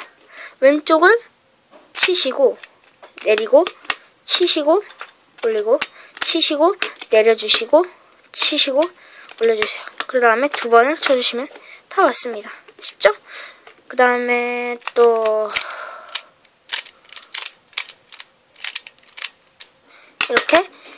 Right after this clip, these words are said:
또 이렇게 위에 색깔을 다 맞춰봤을 때 이 두 조각들이 오른쪽으로, 이번에 오른쪽으로 가야 될 때, 그러니까 이 조각들이 오른쪽으로 다 한 칸씩 밀릴 때는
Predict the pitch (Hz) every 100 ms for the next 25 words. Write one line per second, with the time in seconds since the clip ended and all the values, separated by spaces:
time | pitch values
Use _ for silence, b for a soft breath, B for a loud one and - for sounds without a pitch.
0 | B 311 277 254 262 233 226 233 302 -
1 | 254 302 392 - 226 208 202 240 214 -
2 | 208 262 349 - - - B B B _
3 | _ _ _ _ 233 233 226 226 214 208
4 | 220 262 403 - - - - - _ _
5 | _ _ _ _ _ _ _ _ - 269
6 | 311 392 - 220 202 - - - 247 285
7 | 302 - 254 294 285 247 214 208 208 -
8 | - - - - _ _ _ _ _ -
9 | - 277 - B B B 240 233 233 226
10 | 220 254 311 - 254 311 339 311 294 359
11 | - 240 285 339 330 359 247 220 233 240
12 | 220 208 233